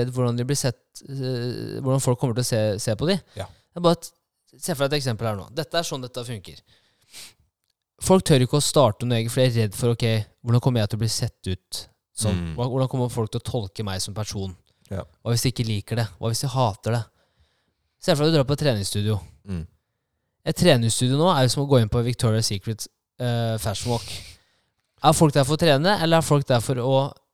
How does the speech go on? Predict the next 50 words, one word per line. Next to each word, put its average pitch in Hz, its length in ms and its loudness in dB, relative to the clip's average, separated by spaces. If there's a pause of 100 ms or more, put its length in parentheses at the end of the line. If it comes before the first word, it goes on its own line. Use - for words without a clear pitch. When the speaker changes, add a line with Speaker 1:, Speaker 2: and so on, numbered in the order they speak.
(240)
Speaker 1:
eh, 139 220 2
på - 100 -10
en 143 80 2
måte - 180 2
gå 117 200 6
med, 120 420 4
altså, 127 380 0
flokk-, - 340 -2
de 135 100 2
er 131 60 6
flokkdyr, 120 540 2
ikke - 80 -10
sant? 135 140 0
Skal 147 120 -2
vise 123 220 -2
fargene 104 340 -2
sine. 117 300 -8 (200)
Speaker 2:
Ja. 104 380 -2
Speaker 1:
"Hello, 196 600 0
I 202 160 -2
am 202 180 -6
ready 202 260 -4
to 202 160 -10
tango", 202 540 -2
ikke 147 140 0
sant? 190 180 2 (500)
Speaker 2:
<laughs> - 340 -12
Speaker 1:
Men 170 200 2
det 143 180 8
som 170 220 -2 (140)
forskning 156 380 -2
viser 135 280 -2
også, 175 340 0 (280)
at 139 240 -2
når 156 120 2
folk 147 220 2
drar 131 120 2
på 123 100 -4
treningssenter, 117 560 -2
så 151 100 -2
er 135 40 4
de 147 100 2
mer 127 200 2
opptatt 117 280 0
av 123 80 4
hvordan 113 140 2
de 120 80 0
selv 113 260 -2
ser 104 240 0
ut. - 280 -2